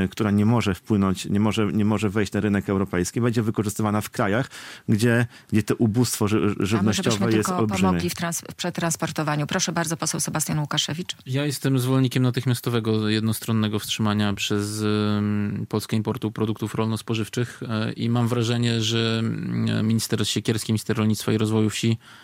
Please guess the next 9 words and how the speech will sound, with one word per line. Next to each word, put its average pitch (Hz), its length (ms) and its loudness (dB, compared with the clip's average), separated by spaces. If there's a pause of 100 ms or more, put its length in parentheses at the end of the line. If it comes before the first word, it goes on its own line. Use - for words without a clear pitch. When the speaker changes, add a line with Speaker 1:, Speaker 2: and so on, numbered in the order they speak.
(180)
Speaker 3:
niezależnie 110 420 2
od 107 80 -2
tego, 110 420 2
mm, 107 500 0 (320)
jakie 110 260 0
ma 107 120 2
zdanie, 107 440 2
a 101 340 -2 (320)
ma 101 260 -2